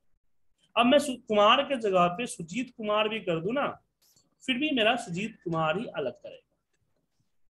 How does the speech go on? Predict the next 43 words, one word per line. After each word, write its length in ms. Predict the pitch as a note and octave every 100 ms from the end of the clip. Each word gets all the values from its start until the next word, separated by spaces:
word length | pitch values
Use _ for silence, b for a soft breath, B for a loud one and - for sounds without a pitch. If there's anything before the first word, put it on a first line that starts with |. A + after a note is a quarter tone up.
| _ -
क्योंकि 200 | G#3 B3
जैसे 280 | A#3 A#3 C#4
सुजीत 340 | B3 C4+ C#4+
कुमार 260 | B3 C4 C4
होगा 200 | C4 C#4+
वो 100 | C#4+
बारह 260 | A3 G#3 A#3+
दे 120 | B3 A#3+
दिया 200 | B3 D#4 - _ -
और 120 | G3
फिर 180 | - B3
फाइंड 340 | A#3+ A3+ B3+
ने 100 | C4+
क्या 140 | C#4 C#4
किया, 200 | C4 C4+
बारह 340 | G3+ G3+ G#3 G#3+
से 160 | A3
एक 160 | G#3 -
कम 160 | F3+ F3+
अलग 180 | C3 B2
कर, 160 | - B2
left 300 | F#3 B3+ -
में 100 | B3+
क्या 120 | B3+ B3
किया, 220 | B3+ D#4 F4+ - _
बारह 220 | E3 F3 F#3
से 160 | A3
एक 140 | A#3+ -
कम 200 | C#3+ A#2+
कर 80 | -
दिया। 300 | - _ _ _ _ _ _ _ _ _ _ _ _ _ _ _ _ _ _ -
और 80 | F#3
last 420 | F#3+ G#3+ B3+ -
का 80 | C#4
निकालना 460 | C4 B3+ B3+ C4
है 160 | B3 D#3 - _ _ -
तो 100 | E4
हमारे 280 | B3 G3+ F#3
पास 380 | G3+ C#4 - _ _ D#3
right 560 | C3+ C#3 D#3 G#3 - -
का 100 | B2+
formula 500 | - A2 - _
है, 60 | _